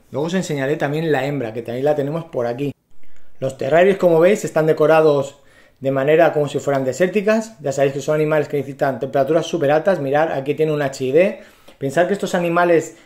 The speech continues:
tienen temperaturas de entre cuarenta y cinco, incluso puntas de cincuenta grados.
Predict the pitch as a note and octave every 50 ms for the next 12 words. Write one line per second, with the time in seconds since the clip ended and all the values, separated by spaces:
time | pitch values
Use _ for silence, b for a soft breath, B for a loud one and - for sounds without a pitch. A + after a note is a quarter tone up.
0 | B B - D#3+ E3 F#3 F3+ F3 F3 D#3+ C#3 - D3+ D3 C#3 C3+ E3+ F3 D#3+ C#3+
1 | C#3 C#3+ C#3 B2 B2+ C#3 C3+ - C3+ C#3+ C#3 C#3+ C#3 C#3 C3 C#3+ C3+ - F3+ G3
2 | G3 F#3+ F3+ D#3+ D3 C3+ A2+ D#3+ E3 D#3+ D#3+ - C3+ A#2+ A#2 - - E3 E3+ E3+
3 | E3+ E3 D3+ C#3+ D3 D3 C#3 C3+ B2 A#2+ D3+ D3 C#3+ B2 C3+ B2 B2 C3+ D#3 F3+
4 | G3+ A#3 A3+ -